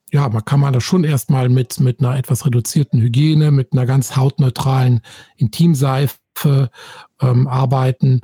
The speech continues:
Ähm, man sollte die Waschlappen, wenn man Waschlappen verwendet, häufig, äh, auskochen. Also, ne, Pilze werden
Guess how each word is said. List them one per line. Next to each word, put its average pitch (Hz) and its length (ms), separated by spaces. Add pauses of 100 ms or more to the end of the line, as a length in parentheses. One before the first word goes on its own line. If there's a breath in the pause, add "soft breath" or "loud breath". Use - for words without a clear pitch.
(580 loud breath)
Ähm, 123 460 (380 soft breath)
man 127 120
sollte 139 320 (180)
die 120 140
Waschlappen, 170 680
wenn 147 140
man 147 160
Waschlappen 147 340
verwendet, 135 380
häufig, 139 400
äh, 120 580 (580 soft breath)
auskochen. 156 800
Also, 120 400
ne, 135 420 (200)
Pilze 139 420 (720)
werden 131 420